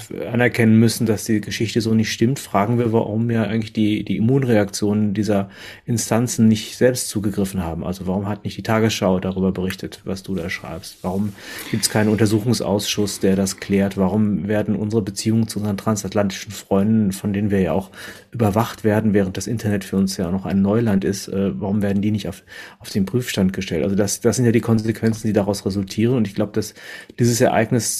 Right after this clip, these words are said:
äh, zum einen eine Zäsur ist im Hinblick auf einen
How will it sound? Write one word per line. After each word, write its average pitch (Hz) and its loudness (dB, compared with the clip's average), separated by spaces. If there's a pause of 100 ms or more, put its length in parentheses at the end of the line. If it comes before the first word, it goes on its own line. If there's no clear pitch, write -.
(160)
äh, 107 0
zum - -2
einen 113 2
eine 110 2
Zäsur 113 4
ist 110 0
im 113 0
Hinblick 110 0
auf 104 -6
einen 123 -4